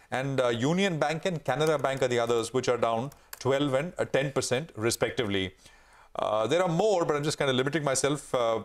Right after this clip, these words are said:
uh, here with these five or six names from the large cap and mid cap space. Sudeep, anything of you, of interest,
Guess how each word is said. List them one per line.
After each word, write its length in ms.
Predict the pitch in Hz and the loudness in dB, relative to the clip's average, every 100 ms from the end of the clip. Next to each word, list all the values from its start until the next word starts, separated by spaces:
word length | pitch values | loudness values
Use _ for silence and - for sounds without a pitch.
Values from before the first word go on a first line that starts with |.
| - | -2
uh, 160 | 120 107 | 0 2
here 340 | 139 123 139 - | 2 0 -2 -2
with 160 | 123 | -2
these 180 | 127 127 | 0 -2
five 260 | - 117 123 | 0 0 0
or 120 | 123 | -2
six 240 | - - | -2 -4
names 260 | 120 135 143 | -2 -2 0
from 120 | 131 | -2
the 60 | 120 | 0
large 320 | 107 123 - | 0 0 -2
cap 200 | 147 156 | -2 -2
and 100 | 127 | -4
mid 160 | 117 | -4
cap 180 | - 131 | -2 -4
space. 380 | - 123 113 - - - | -2 -2 -2 -4 -10 -18
Sudeep, 260 | - 170 185 | -4 0 2
anything 280 | 175 180 190 | 2 2 0
of 100 | 165 | 2
you, 120 | 160 - | 0 0
of 180 | 143 - | -2 0
interest, 440 | 160 160 151 - | -2 2 0 0